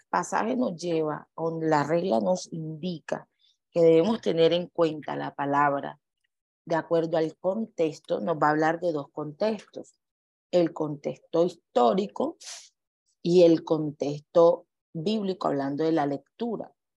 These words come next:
Es decir, nosotros podemos leer el pasaje cuando Jesucristo resucitó a Lázaro y nosotros leemos allí que dice,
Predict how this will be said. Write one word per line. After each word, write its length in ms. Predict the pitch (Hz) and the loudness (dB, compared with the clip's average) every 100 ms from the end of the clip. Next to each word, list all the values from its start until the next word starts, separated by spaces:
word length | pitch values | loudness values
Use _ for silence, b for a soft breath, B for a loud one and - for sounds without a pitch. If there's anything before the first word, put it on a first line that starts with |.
| _ _ - | _ _ -14
Es 140 | 135 | -8
decir, 520 | 160 160 - 208 - _ _ _ _ _ - | -4 -2 -2 -2 -4 _ _ _ _ _ -8
nosotros 880 | 123 - 175 151 151 185 202 - _ _ _ | -6 -2 0 0 2 0 0 -6 _ _ _
podemos 460 | - 190 170 165 180 | -2 0 2 0 -2
leer 380 | 196 190 175 170 | -2 0 0 -2
el 160 | 202 | -4
pasaje 720 | - 196 190 180 165 - 180 _ _ _ _ _ _ _ _ | -4 -6 -4 -4 -6 -8 -14 _ _ _ _ _ _ _ _
cuando 1040 | - 170 165 165 156 160 151 147 139 - - - | -2 0 0 -2 -2 0 0 -2 -6 -12 -14 -10
Jesucristo 960 | 170 - 156 160 151 - - 160 180 | -10 -8 -8 -4 -4 -4 0 2 2
resucitó 840 | 185 190 214 196 196 - 170 170 180 | 0 -4 -4 -6 -10 0 4 4 2
a 80 | 185 | 4
Lázaro 640 | 196 175 - - - 247 _ _ _ _ _ _ _ _ - | 4 4 -2 -12 -12 -14 _ _ _ _ _ _ _ _ -10
y 100 | 180 | -4
nosotros 500 | 175 170 156 160 175 | -4 -2 -2 0 4
leemos 440 | 190 170 170 196 | 6 6 4 0
allí 240 | 196 156 | 0 0
que 140 | 151 190 | 0 0
dice, 360 | 165 160 196 | 0 -2 -6